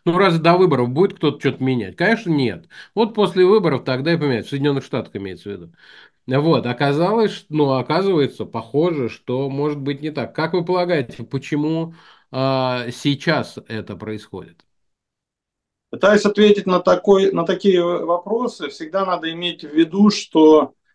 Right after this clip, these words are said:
Speaker 2: ответ не всегда будет лежать в плоскости политической. Зачастую он лежит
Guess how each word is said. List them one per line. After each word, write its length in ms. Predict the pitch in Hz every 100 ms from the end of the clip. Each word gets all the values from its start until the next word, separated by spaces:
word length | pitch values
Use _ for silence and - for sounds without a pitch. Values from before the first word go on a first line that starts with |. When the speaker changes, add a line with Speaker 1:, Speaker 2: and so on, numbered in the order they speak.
| _
Speaker 2:
ответ 580 | 135 131 160 196 202 - 170
не 300 | 156 160 165
всегда 380 | - 160 196
будет 260 | 175 170 156
лежать 540 | 156 151 170 165 - 156
в 540 | 139 139 143 147 139
плоскости 840 | 151 170 - 160 - - 156 147 143
политической. 840 | 151 151 151 180 - - - 101
Зачастую 680 | 95 107 - - - 190 190
он 220 | 170 156
лежит 400 | 147 147 165 170